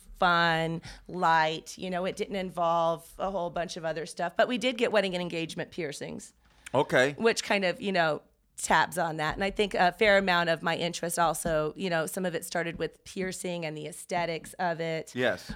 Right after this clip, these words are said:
Speaker 1: Um, I listened to a lot of industrial music and a lot of industrial parties, um, at least in New York.
Speaker 2: Those scenes intersected
Speaker 1: Yeah.
Speaker 2: a lot,
Speaker 1: Yeah,
Speaker 2: didn't
Speaker 1: they,
Speaker 2: they?
Speaker 1: they, they kind of converged. So sometimes when you love pig face, you're going to be wearing latex. It's just what happens.
Speaker 2: Sure.
Speaker 1: You know?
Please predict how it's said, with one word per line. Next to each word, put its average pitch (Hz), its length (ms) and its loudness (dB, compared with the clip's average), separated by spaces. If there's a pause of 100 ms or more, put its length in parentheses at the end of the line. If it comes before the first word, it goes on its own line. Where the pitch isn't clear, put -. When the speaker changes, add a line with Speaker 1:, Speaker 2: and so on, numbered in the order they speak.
Speaker 1:
Um, 160 200 4
I 190 60 0
listened 196 220 -4
to 208 80 -2
a 185 40 2
lot 175 120 2
of 165 60 -6
industrial 165 500 -2
music 170 400 -6
and 165 80 -6
a 151 40 -6
lot 160 260 -2
of 156 80 -8
industrial 160 540 -4
parties, 156 680 -2 (420)
um, 143 340 4
at 196 80 4
least 208 220 0
in 180 100 -4
New 170 80 -6
York. 160 520 -4 (300)
Speaker 2:
Those 240 200 0
scenes 262 260 2
intersected 214 580 6
Speaker 1:
Yeah. 165 360 8
Speaker 2:
a 131 80 6
lot, 131 340 8
Speaker 1:
Yeah, 220 200 8
Speaker 2:
didn't - 40 2
Speaker 1:
they, - 120 4
Speaker 2:
they? 220 220 4
Speaker 1:
they, - 40 -2
they 226 140 6
kind 220 240 0
of 202 80 0
converged. 165 580 0
So 170 220 0
sometimes 240 580 0
when 208 260 -2
you 208 140 -4
love 196 340 2
pig 180 220 -2
face, 185 500 -2 (200)
you're 202 160 2
going 180 300 -2
to 180 60 -6
be 180 120 -10
wearing 156 340 -8
latex. 151 520 -8
It's - 200 -10
just - 260 -14
what 156 140 -8
happens. - 540 -12
Speaker 2:
Sure. - 360 -8 (480)
Speaker 1:
You 85 80 -20
know? 92 60 -20